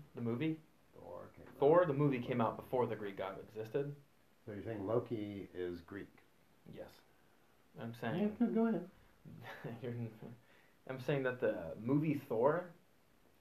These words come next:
Speaker 1: with Chris Hemsworth came out before the Greek god existed.
Speaker 2: Okay.
Speaker 1: You get what I'm getting?
Speaker 2: Yeah, except it's, no.
Speaker 1: You don't.
Speaker 2: It's not. Completely wrong.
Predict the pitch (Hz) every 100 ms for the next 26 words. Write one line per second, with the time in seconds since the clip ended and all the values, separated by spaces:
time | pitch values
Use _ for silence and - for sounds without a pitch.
0 | _ 127 120 120 - 143 127 135 170 180
1 | - 139 127 113 107 - _ _ _ _
2 | - 120 - 127 117 101 - 113 107 -
3 | 98 101 87 87 107 110 - - - _
4 | _ _ _ _ _ _ _ _ - 107
5 | - - 123 120 - _ _ _ _ -
6 | 120 110 104 101 110 120 120 - - -
7 | - - 110 - - _ _ 110 98 -
8 | _ 113 120 127 113 - - _ _ _
9 | _ _ _ - 147 139 - - _ 117
10 | 101 - - - 92 131 113 90